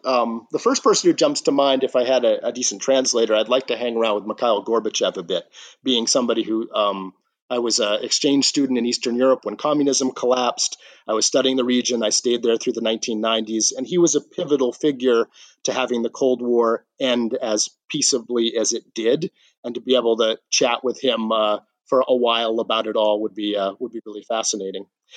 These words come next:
And to be able to hang out with Frederick Douglass, who's one of the central subjects of, uh, Union, my most recent book, would, of course, be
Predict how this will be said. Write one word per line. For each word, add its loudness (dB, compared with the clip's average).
And 4
to 0
be 6
able 4
to 2
hang 0
out 4
with -2
Frederick 0
Douglass, 0
who's -4
one 0
of -6
the -2
central -2
subjects -2
of, -4
uh, -8
Union, -4
my -4
most -2
recent 0
book, 0
would, -16
of -18
course, -2
be -8